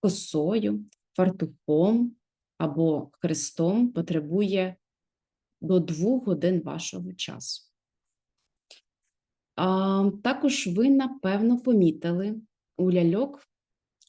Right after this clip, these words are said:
обличчя відсутнє. Так, це теж прикмета, е,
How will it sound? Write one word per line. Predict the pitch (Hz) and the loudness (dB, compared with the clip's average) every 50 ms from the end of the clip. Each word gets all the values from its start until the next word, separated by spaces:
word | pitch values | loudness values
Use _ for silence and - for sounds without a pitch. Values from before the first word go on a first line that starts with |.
| _ - | _ -6
обличчя | 180 175 156 185 175 - 214 - - 202 | -6 -4 -2 -2 -2 -2 -4 -6 -6 -6
відсутнє. | 170 180 175 - - - 131 127 _ - 123 - - - _ _ _ _ _ _ _ _ _ _ _ _ _ _ _ _ _ _ _ _ _ _ _ _ _ _ _ _ _ _ _ _ _ _ _ _ _ | -6 -6 -10 -12 -14 -16 -16 -18 _ -14 -14 -14 -14 -16 _ _ _ _ _ _ _ _ _ _ _ _ _ _ _ _ _ _ _ _ _ _ _ _ _ _ _ _ _ _ _ _ _ _ _ _ _
Так, | - 156 139 - - - _ _ _ _ - - - - - _ _ _ _ _ _ | -14 -14 -14 -14 -20 -20 _ _ _ _ -20 -20 -20 -20 -20 _ _ _ _ _ _
це | - 202 196 | -4 -4 -2
теж | 196 208 214 214 220 - - - - _ _ - | 0 0 0 0 -2 -4 -6 -8 -12 _ _ -4
прикмета, | 220 214 208 214 226 202 175 165 160 - - 151 151 - - _ - | -2 -2 0 2 2 2 2 2 -2 -4 -10 -12 -12 -12 -16 _ -6
е, | 156 165 165 165 | -4 -2 -2 -2